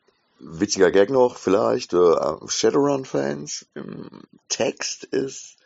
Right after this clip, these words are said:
heute ein kleiner Shadowrun-Insider verpackt. Vielleicht versteht ihn ja irgendjemand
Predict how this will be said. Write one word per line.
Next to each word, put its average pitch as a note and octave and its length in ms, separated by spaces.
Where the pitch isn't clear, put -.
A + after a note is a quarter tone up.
heute F#2 540
ein F2 160
kleiner C#2 840
Shadowrun-Insider D2+ 1400
verpackt. - 680
Vielleicht - 640
versteht - 400
ihn E2+ 140
ja C2+ 60
irgendjemand A1+ 680